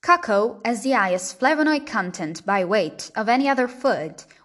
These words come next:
which is why cocoa products like chocolate significantly contribute to dietary flavonoid intake. Consuming flavonoid-rich cocoa products may favorably help increase blood flow to your brain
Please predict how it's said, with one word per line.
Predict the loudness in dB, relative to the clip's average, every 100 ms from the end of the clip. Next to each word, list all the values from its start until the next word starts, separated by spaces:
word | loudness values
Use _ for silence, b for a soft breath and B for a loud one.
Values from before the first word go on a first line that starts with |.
| b
which | -4 -4
is | 2
why | 2 4
cocoa | 0 0 -2
products | 0 0 0 -4 -8 -6
like | -4 -4
chocolate | -6 -8 -6 -8 -8 -10
significantly | -4 -2 2 0 -2 0 0 2 0
contribute | 2 0 -4 -8 -8 -10 -12
to | -8
dietary | 0 2 4 6 4 2
flavonoid | -2 -2 0 -2 -6 -8
intake. | -8 -10 -12 -18 -18 _ _ _ _ _ _ _
Consuming | -8 -6 -2 -2 -4 -8
flavonoid-rich | -4 -2 -2 -2 -4 -4 -6 -8
cocoa | -6 -6 -4 -8
products | -2 0 0 -4 -14 -20 -20 -8
may | -6 -4
favorably | 2 2 4 0 0 -2
help | -2 -2 -6 -12
increase | -14 -6 -4 -4
blood | -4 2 2 0 -6
flow | -2 -2
to | -2 -4
your | -4
brain | -4 -6 -6 -8